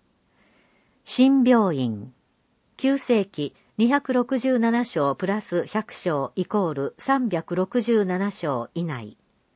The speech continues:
回復期五十床以内。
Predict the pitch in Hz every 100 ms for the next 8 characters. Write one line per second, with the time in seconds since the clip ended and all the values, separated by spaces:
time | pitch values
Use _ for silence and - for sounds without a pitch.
0 | _ _ _ _ _ _ _ _ 254 277
1 | - - 226 160 147 _ 185 202 262 -
2 | - 233 196 170 165 156 123 113